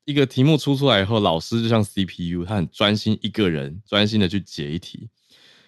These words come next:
可是呢，G P U是同学们可以分组分工去，去忙。那最后拿出来的东西，虽然你不能直接说，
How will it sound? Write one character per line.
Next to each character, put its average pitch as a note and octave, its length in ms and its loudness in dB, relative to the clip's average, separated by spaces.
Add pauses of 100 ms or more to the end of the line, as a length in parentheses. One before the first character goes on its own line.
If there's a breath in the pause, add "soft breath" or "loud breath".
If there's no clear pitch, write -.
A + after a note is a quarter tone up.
可 A#2+ 80 -4
是 D#3 160 4
呢 C3 320 4
，G C#3 140 2
P C3+ 140 0
U C3+ 120 6
是 C3 180 0
同 G#2+ 280 0
学 G2 160 0
们 F#2+ 160 2
可 G2+ 120 -2
以 F#2+ 60 0
分 G#2+ 320 2
组 F2 220 -4
分 F2+ 280 -2
工 E2+ 240 -4
去， F2 440 -6
去 - 120 -8
忙。 D#2+ 360 -4 (440)
那 C3 80 -4
最 D3+ 160 2
后 D3 140 6
拿 A2+ 140 4
出 A2 100 2
来 B2 60 6
的 A2 40 4
东 G#2+ 160 2
西， A2 140 -2
虽 A#2 140 0
然 G#2+ 180 0 (320)
你 A#2+ 140 -2
不 F#3+ 160 2
能 C3+ 180 6
直 A#2+ 140 -6
接 C3 180 4
说， A#2+ 500 2